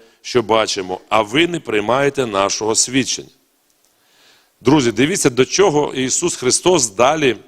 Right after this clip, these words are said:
переходить і як Він починає спілкуватися з Никодимом.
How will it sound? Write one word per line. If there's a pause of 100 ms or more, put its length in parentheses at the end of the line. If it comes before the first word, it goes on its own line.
(360)
переходить
і
як
Він
починає (200)
спілкуватися (360)
з
Никодимом.